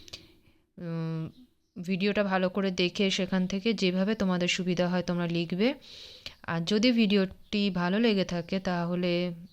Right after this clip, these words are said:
একটু সাবস্ক্রাইব করে দিও এবং চ্যানেলটিকে বন্ধুদের মধ্যে একটু শেয়ার করে দিও, আর পারলে লাইক বাটনটা একটু প্রেস করে দিও। তো চলে আসি উত্তরে। মৌর্য যুগের সম্পর্কে,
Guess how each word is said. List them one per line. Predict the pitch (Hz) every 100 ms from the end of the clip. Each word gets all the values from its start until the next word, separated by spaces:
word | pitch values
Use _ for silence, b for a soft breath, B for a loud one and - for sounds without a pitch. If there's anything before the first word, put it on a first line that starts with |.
| _ _ -
একটু | - - 185
সাবস্ক্রাইব | - 165 - 185 185 -
করে | 208 208
দিও | 226 233 247
এবং | 208 165 165
চ্যানেলটিকে | 165 170 165 165 165 170 170 - - - _ _ _ _ _ 226 269 - _ _ _ _ _ 185
বন্ধুদের | 196 214 220 226
মধ্যে | 208 180 170 247
একটু | - - 180
শেয়ার | - 175 170
করে | 175 185 185
দিও, | 226 254 311 - -
আর | 185 180
পারলে | - 180 196 220 294
লাইক | 220 170 160
বাটনটা | 170 175 175 196
একটু | 190
প্রেস | 262 180 160 -
করে | 170 156
দিও। | 143 160 156 - B B B B B B B B B B _
তো | 202 190 185 185 185 180 b b b -
চলে | 226 214
আসি | 233 - 269
উত্তরে। | 254 254 254 269 339 - _ _ _ _ _ _ _ _ - _
মৌর্য | 208 202 190 240
যুগের | 254 247 269
সম্পর্কে, | 262 220 196 185 220 220 214 - 175 220